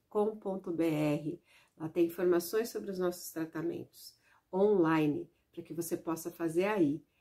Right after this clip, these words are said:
no conforto da sua casa e melhor, acessando na palma da tua mão através do seu celular. Portanto, é possível sim você controlar definitivamente a ansiedade, ter ela sob seu controle pra sempre, sob seu domínio?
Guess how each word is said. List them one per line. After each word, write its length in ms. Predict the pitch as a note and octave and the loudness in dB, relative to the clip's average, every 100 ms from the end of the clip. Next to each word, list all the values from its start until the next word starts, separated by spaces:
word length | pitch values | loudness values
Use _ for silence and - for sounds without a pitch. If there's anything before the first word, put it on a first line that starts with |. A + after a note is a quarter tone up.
| _ E3+ | _ -8
no 160 | E3 | -8
conforto 680 | - E3+ E3 - A#3 C#4 C#4+ | -2 -2 -2 0 2 2 0
da 120 | A#3+ | -2
sua 260 | C4 - A#3 | -2 -4 -6
casa 560 | - E3 E3 D#3+ D#3+ - _ | -2 0 2 0 -4 -8 _
e 100 | F3 | 4
melhor, 540 | F3 F3+ D#3 C#3 G#2 - _ _ _ _ _ _ | 6 6 6 2 -2 -10 _ _ _ _ _ _
acessando 720 | E3+ D#3 D#3 D3 - E3 E3 D#3+ | -12 -8 -6 -6 -2 0 4 4
na 140 | D3+ | 2
palma 400 | - E3 F3+ F#3+ | 0 0 2 2
da 120 | F3+ | -2
tua 240 | F3+ F#3 E3 | -2 -2 2
mão 220 | E3 D#3+ | 2 2
através 460 | E3 E3+ D#3 D3+ D3+ | 0 -2 0 0 -2
do 60 | |
seu 140 | - D#3+ | -8 -8
celular. 600 | - D#3 E3 D3+ - - _ _ _ _ _ _ _ _ _ | -2 0 0 0 -6 -16 _ _ _ _ _ _ _ _ _
Portanto, 720 | E3 E3 G#3+ G#3 G3 - - _ _ _ _ | -2 4 6 6 2 -8 -20 _ _ _ _
é 160 | G3 A3 | 2 2
possível 640 | A3 F#3+ - A3+ A3 F3+ | 0 -4 -2 0 2 2
sim 500 | E3+ - C4 D#4+ E4 - _ _ | 2 4 10 10 8 -2 _ _
você 340 | F3 F3+ G3+ | -4 -2 -2
controlar 920 | - G#3 G3+ G3 F3 F3 G#3+ C4 C4+ _ | 0 0 0 4 8 8 8 6 4 _
definitivamente 1080 | - E3+ B3 F4 - D#4+ - A#3+ A3 G#3+ A3 | -16 10 10 12 10 8 8 -2 2 2 2
a 40 | G3+ | -4
ansiedade, 580 | G3 E3+ F#3 A#3 G#3+ G3+ | -2 0 4 4 4 -2
ter 180 | A#3 | 4
ela 260 | A3+ B3 B3+ | 8 10 8
sob 300 | C4 A#3+ G#3+ | 2 -2 -2
seu 180 | - G#3+ | 0 0
controle 680 | G#3+ G3 F#3 B3 C4 C#4 C4 | 2 0 0 4 4 6 2
pra 180 | G#3+ | 0
sempre, 480 | G#3 - A#3+ B3+ G#3+ | 0 0 2 2 -2
sob 240 | G#3+ G3+ - | -2 -4 -4
seu 180 | G3+ F3+ | -4 2
domínio? 580 | F3 F3+ B3+ B3+ E3+ | 4 6 6 8 6